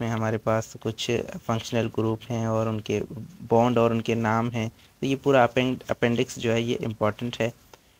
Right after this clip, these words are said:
और हमारे पास जो है वो हर chapter के बाद same ही exercises हैं। Exercises के अंदर सबसे पहले multiple choice के questions एमसीक्यूज़ हैं,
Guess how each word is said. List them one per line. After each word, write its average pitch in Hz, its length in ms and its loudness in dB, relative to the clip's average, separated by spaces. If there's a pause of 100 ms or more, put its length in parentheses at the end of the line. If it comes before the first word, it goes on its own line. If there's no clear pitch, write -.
(180)
और 123 480 6
हमारे 131 260 2
पास 131 280 2
जो 135 120 2
है 127 80 4
वो 131 140 2
हर 139 500 4
chapter 127 240 0
के 139 140 0
बाद 127 340 4
same 131 440 0
ही 131 140 0
exercises 123 800 0
हैं। 123 160 -2 (360)
Exercises 127 600 2
के - 120 0
अंदर 123 200 2
सबसे - 300 -4
पहले 120 280 0
multiple 117 420 0
choice 120 460 2
के 117 100 -4
questions 120 600 0
एमसीक्यूज़ 120 580 -2
हैं, 120 160 -2